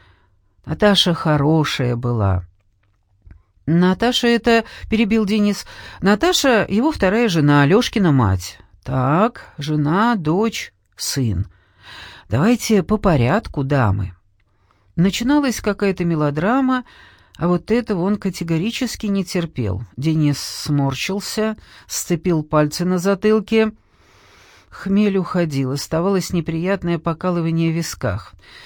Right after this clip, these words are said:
Хотелось пить и спать. Он прилетел в другой часовой пояс, и сразу работа.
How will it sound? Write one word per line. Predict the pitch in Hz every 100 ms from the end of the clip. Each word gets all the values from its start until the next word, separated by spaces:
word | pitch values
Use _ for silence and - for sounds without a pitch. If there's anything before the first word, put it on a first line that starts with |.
| - - -
Хотелось | - 160 269 247 -
пить | - 220 233 -
и |
спать. | 180 - - 107 101 - - - _ _ _ - - - - -
Он | 202
прилетел | 196 202 196 - 190
в | 165
другой | 175 180 185
часовой | 185 170 180 180 180
пояс, | 233 233 170 -
и | 143
сразу | 127 175 202 170 160
работа. | 147 131 120 113 113 110